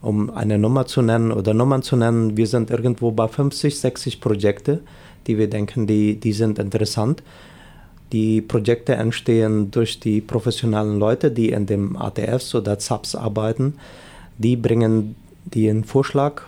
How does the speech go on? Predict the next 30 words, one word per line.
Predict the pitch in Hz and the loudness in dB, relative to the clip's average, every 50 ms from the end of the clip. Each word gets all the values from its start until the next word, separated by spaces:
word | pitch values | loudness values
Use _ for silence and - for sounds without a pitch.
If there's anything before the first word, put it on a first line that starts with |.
| - - - | -14 -10 -4
und, | - 113 104 107 107 107 104 101 - - | -2 0 2 2 2 2 0 0 0 0
äh, | 113 101 101 104 | 0 2 2 2
auch | 101 107 104 - - | 0 -2 -4 -6 -4
einen | 110 104 104 | -4 -4 -2
Kostenvoranschlag | - 151 147 - - 143 131 - - 131 120 120 113 - - 127 113 113 113 113 - | 0 0 0 0 0 -2 0 2 2 2 2 2 0 0 0 0 0 0 -2 -4 -4
und | - 104 101 95 - | -4 -4 -4 -2 0
wir | 110 101 | -2 0
sehen, | 95 107 104 104 101 107 | 0 0 0 0 0 -2
ob | 107 - - | -4 -4 -4
es | 101 98 - - - | -4 -4 -6 -6 -2
durchführbar | - 123 120 - - 131 120 117 107 - 127 117 - - | -2 -2 -2 0 0 2 2 2 0 -2 -4 -4 -2 0
ist. | 113 117 - - - - - - - - - - - - - - | -2 -2 -2 -6 -12 -20 -20 -20 -20 -20 -20 -20 -20 -16 -6 -4
Natürlich | 120 110 - 120 110 107 104 - | -4 -2 0 0 0 0 0 -2
muss | 113 104 - | -4 -4 -4
dann | - 113 107 | -4 -4 -4
auch | 110 104 98 | -4 -6 -4
das | - 117 110 - | -4 -4 -4 -2
Feld, | - 135 123 123 123 - | 0 2 2 2 2 2
der | - 101 | 0 0
Bauer | 98 123 120 120 117 117 117 113 113 - - | 2 2 4 4 4 4 4 4 2 2 2
eventuell | - 113 110 113 113 - - 117 110 | 2 2 2 2 2 2 2 2 2
muss | 110 110 113 - - | 2 2 0 0 -2
bereit | - 120 110 110 110 107 - | -2 -2 0 0 0 0 0
sein, | - 113 110 110 107 107 107 - - - - - - - | 0 0 0 2 0 -2 -2 -6 -12 -20 -20 -20 -16 -6
das | - 117 107 | -4 -4 -2
da | - - 117 | -2 -2 0
durchzuführen. | 110 127 123 - - 131 - - 123 117 117 117 117 117 - - - - - - - - | 0 0 -2 0 -2 -4 0 2 2 2 2 2 0 -4 -8 -14 -20 -20 -20 -20 -12 -4
Und | 120 110 110 107 110 104 104 | -2 0 2 2 2 0 -2
die | - - - - 120 123 123 | -6 -12 -10 -4 -4 -4 -2
Projekte | - - 120 110 110 127 120 - - - - 127 123 120 120 120 117 117 113 | 0 0 0 2 2 2 0 0 0 0 2 2 4 4 4 4 4 2 0